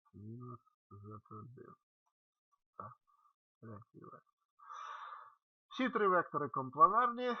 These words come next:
і за умовою компланарності ми маємо детермінант,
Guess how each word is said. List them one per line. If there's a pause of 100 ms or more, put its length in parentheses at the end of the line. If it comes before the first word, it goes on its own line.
(160)
і
за
умовою
компланарності (280)
ми
маємо
детермінант,